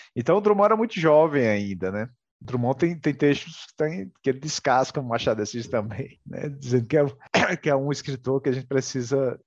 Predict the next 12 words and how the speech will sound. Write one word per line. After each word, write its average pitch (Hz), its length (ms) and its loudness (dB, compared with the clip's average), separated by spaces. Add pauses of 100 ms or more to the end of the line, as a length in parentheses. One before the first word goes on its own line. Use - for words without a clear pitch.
que - 140 -14
precisava 113 1000 -4 (260)
superar, 120 880 -2
enfim. 98 380 -14 (240)
Mas 165 340 4
ali 165 280 6
era 208 120 6
um 214 40 6
espírito 180 420 -2
modernista, 170 800 0 (260)
né? 107 300 -2 (180)
O 135 180 2